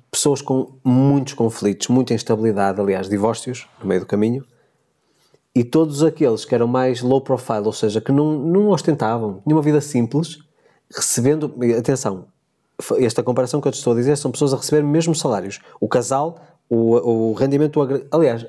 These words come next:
até digo-te o contrário. O rendimento da pessoa que eu te estou a fazer a comparação era só ele. E ele é que trabalhava com o marido do, da, do outro casal que estava a falar, eram os dois, eh, colaboradores da mesma empresa. Portanto, ganhavam o mesmo.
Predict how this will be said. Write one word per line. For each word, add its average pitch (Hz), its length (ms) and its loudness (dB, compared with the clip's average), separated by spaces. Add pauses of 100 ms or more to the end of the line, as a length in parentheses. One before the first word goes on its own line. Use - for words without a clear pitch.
até 160 220 0
digo-te 160 260 -4
o - 20 -16
contrário. 151 460 -2 (840)
O 135 80 2
rendimento 165 640 0
da 135 80 2
pessoa 135 220 -2
que 139 60 -6
eu 127 40 0
te - 40 -6
estou - 140 -2
a 120 40 0
fazer 113 200 0
a 107 40 0
comparação 110 600 -2
era 147 100 2
só 175 240 0
ele. 139 260 0 (600)
E 131 80 4
ele 165 140 2
é 160 40 0
que 165 80 -18
trabalhava 139 420 0
com 123 140 0
o - 20 2
marido 127 380 2
do, 107 240 -4
da, 107 300 2
do 104 200 0
outro 104 320 0
casal 104 220 0
que - 60 -10
estava 107 180 0
a 104 40 -4
falar, 135 380 0
eram 127 220 0
os 120 80 -2
dois, 147 260 0 (420)
eh, 117 220 4
colaboradores 131 440 2
da 135 60 0
mesma 110 180 0
empresa. - 360 -6 (220)
Portanto, 101 160 0
ganhavam 135 320 0
o 117 40 -4
mesmo. 95 380 -8